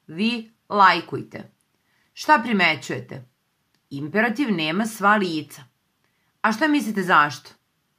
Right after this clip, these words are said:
Pa zato što ne možemo da naredimo sebi, jel tako, to je prvo lice,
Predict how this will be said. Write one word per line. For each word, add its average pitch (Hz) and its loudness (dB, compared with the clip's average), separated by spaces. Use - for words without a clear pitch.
Pa 180 -6
zato 196 -4
što 220 -4
ne 185 2
možemo 214 2
da 185 -2
naredimo 180 2
sebi, 131 -4
jel 165 0
tako, 135 0
to - -4
je - -4
prvo 151 -4
lice, 139 -4